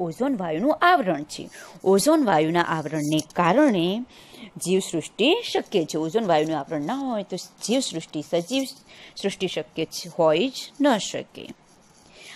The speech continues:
આપણે આપણા પર્યાવરણના રક્ષણ માટે ચોક્કસ સંભાળ રાખવી જોઈએ કે જેથી પૃથ્વી પરનું જીવન જોખમાય નહીં. સૂર્યમંડળમાં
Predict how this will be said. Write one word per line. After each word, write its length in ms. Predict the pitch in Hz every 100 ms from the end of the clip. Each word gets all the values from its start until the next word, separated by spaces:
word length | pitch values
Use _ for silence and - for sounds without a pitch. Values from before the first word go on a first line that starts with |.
| -
આપણે 460 | 330 - 196 147 139 _ _ -
આપણા 280 | 170 175 156
પર્યાવરણના 720 | - 185 320 302 233 185 156
રક્ષણ 380 | 175 - - 160
માટે 300 | 151 139 156
ચોક્કસ 500 | - 220 - 381 -
સંભાળ 340 | 185 151 156
રાખવી 380 | 156 156 - 175
જોઈએ 560 | 156 - 262 262 175 151 - - -
કે 80 | 190
જેથી 280 | 170 151 175
પૃથ્વી 440 | - 190 - 349
પરનું 360 | - 175 151 151
જીવન 380 | - 147 220 302
જોખમાય 540 | - 370 - 156 170 - -
નહીં. 340 | 175 - 175 _ - - - - _ -
સૂર્યમંડળમાં 1400 | 330 359 320 311 208 151 147 147 147 160 226 247 170